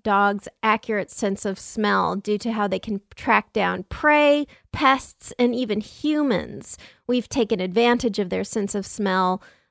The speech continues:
uh, probably l-, far back in our coevolution with dogs in terms of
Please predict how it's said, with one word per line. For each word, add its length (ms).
uh, 200
probably 760
l-, 340
far 400
back 380
in 340
our 560
coevolution 880
with 300
dogs 600
in 160
terms 540
of 440